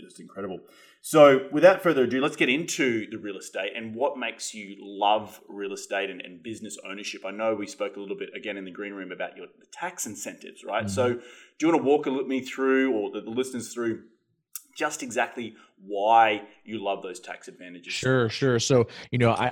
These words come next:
Speaker 2: I wish I would have gotten into it, you know, a couple of years ago, because I've always heard that you have tax advantages and tax strategies and stuff like that with real estate,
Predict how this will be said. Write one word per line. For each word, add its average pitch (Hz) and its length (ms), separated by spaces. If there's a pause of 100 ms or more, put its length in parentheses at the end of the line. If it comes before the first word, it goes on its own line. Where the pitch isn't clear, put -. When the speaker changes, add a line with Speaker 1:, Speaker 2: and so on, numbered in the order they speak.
Speaker 2:
I 127 100
wish 156 280
I 139 80
would 127 180
have 113 160
gotten 110 260
into 104 400
it, 87 220
you 101 80
know, 90 240
a 87 60
couple 110 320
of 95 280
years 98 380
ago, 85 340
because 90 360
I've 98 140
always 127 340
heard 117 460 (340)
that 92 360
you 104 140
have 98 300
tax 101 400
advantages 98 600
and 90 120
tax 92 300
strategies 90 640
and 87 80
stuff - 160
like 87 180
that 85 180
with 87 200
real 101 180
estate, 90 440